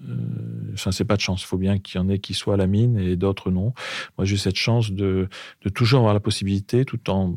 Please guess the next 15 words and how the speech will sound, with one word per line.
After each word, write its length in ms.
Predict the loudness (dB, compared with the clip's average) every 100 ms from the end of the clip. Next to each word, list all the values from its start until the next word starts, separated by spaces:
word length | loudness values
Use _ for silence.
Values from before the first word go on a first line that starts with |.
| -6
bossant 500 | -8 -4 -4 0 2
beaucoup. 380 | 2 2 2 0
Faut 180 | -2
être 140 | -6 -6
assez 180 | -2 0
honnête. 300 | 2 2 0
Si 200 | -8 -6
ma 200 | -4 -4
femme 220 | -4 -2
m'entendait, 400 | -2 0 0 2
elle 140 | 0
aurait 120 | -2
du 100 | -2
mal 220 | -2 -2 -4
à, 320 | -6 -8